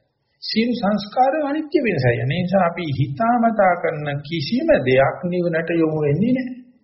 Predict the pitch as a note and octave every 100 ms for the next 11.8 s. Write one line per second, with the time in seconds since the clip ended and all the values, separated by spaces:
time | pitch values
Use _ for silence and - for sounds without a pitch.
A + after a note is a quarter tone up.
0 | _ _ _ _ _ _ _ _ - _
1 | D3 F3 C4 C#4+ E3+ C#3+ D3+ C#3 A#2+ D3
2 | A3 G#3+ - C#3+ A#3 A3+ - B2+ F3 F#3
3 | F3 F3 E3+ E3 C#3+ E3+ D#3+ D#3 D#3 D#3
4 | D3+ C3 - G#3 A3+ D#3 A#2 - B2 C3+
5 | - - _ _ _ - - - - -
6 | - - - - - - C#2 D2+ E2+ F#3
7 | G2+ A#3+ B3 - - B2 C3+ C#3 C#3+ D#3
8 | D#3+ E3+ - - - C#3+ C3+ - F#2 D#3
9 | A#2+ - _ _ _ _ _ _ _ _
10 | - C4 D4 B3+ E3 D#3+ C3 - C3+ E3+
11 | G3+ A3+ D3 C#3 G#3 G3+ F#3+ F3